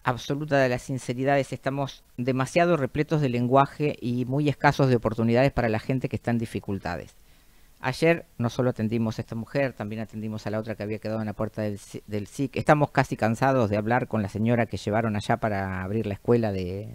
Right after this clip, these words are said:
del campo, que el, pero después la mandaron a un geriatra. Eh, no sirve, muchachos, no está sirviendo, y todo el recurso que tenemos y que se invierte,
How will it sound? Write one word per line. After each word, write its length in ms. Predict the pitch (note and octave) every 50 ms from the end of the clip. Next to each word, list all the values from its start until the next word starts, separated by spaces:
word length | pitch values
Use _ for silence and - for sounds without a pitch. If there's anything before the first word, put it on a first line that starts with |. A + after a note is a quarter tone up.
| A#2
del 180 | A2 F#2+ G#2 G2+
campo, 420 | - C#3 C3+ C#3 C3+ B2+ - A#2
que 100 | F#2+ G2+
el, 160 | G2 G2 F2 -
pero 140 | - - G#2+
después 200 | G#2 G2+ - C3
la 80 | A#2 A2+
mandaron 400 | G#2+ G#2+ A2 A2 A#2 A#2 A2+ A2
a 40 | A2
un 80 | A2
geriatra. 340 | - G#2+ A2 A#2+ - - - - - - - - - - - - - - - - - - -
Eh, 240 | - D#3+ D3 C#3+ - -
no 140 | E3 F3
sirve, 380 | D#3+ - - G3+ F3+ D#3 C#3 C3
muchachos, 840 | B2+ B2+ B2+ - D#3+ D3 - - C#3+ C3 - - - - - - - -
no 180 | B2+ C3+ D3+
está 240 | E3 D#3+ - - E3+
sirviendo, 800 | - - E3 C#3+ D3 D#3+ F3 E3 D3+ D3 C3+ C#3 C#3+ D3+ - - -
y 140 | C3 B2+ -
todo 280 | - F3 F3+ F#3 F#3+
el 100 | E3+ D3+
recurso 540 | C#3 C#3+ B2+ - F3+ F3+ F3 C#3+ - - B2+
que 80 | C3+ A#2+
tenemos 540 | C3 C3 D3 D3+ C#3 C3+ C3+ C3+ C3+ -
y 40 | A#2+
que 160 | - - -
se 140 | G#2 - -
invierte, 800 | A2+ A#2 B2 B2+ D3 F3 F3+ D#3+ C#3 C3 - - C3 B2+ C3 D3